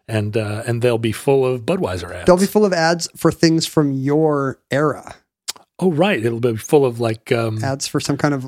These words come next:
Speaker 2: uh, lichen protein paste that you put in your tanks.
Speaker 1: Yeah, or sucker moisturizer for your, for your dried out, uh, tentacles.
Speaker 2: Flights to Mars.
Speaker 1: Hmm.
Speaker 2: All kinds of stuff.
Speaker 1: I, uh,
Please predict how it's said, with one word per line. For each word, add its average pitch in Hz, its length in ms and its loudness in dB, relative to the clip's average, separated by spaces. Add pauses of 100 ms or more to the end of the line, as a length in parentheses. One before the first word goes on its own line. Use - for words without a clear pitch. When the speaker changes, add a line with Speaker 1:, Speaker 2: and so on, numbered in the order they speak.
Speaker 2:
uh, 139 100 -2
lichen 139 460 0
protein 151 440 2
paste - 420 -6
that 139 100 -4
you 135 120 -4
put 135 160 -4
in 131 80 -2
your 127 80 -4
tanks. 117 360 -6
Speaker 1:
Yeah, 175 220 -2
or 113 140 -2
sucker - 960 -2
moisturizer 113 920 0
for 117 240 -2
your, 107 320 -4 (160)
for 127 120 -2
your 110 200 -2
dried 123 360 0
out, 127 280 0 (120)
uh, 123 360 -4
tentacles. - 520 -4
Speaker 2:
Flights 156 260 2
to 165 100 4
Mars. 165 580 2 (320)
Speaker 1:
Hmm. 175 140 -4 (180)
Speaker 2:
All 139 100 -6
kinds 156 220 -2
of 110 80 -8
stuff. - 380 -10 (1500)
Speaker 1:
I, 190 240 2
uh, 180 500 0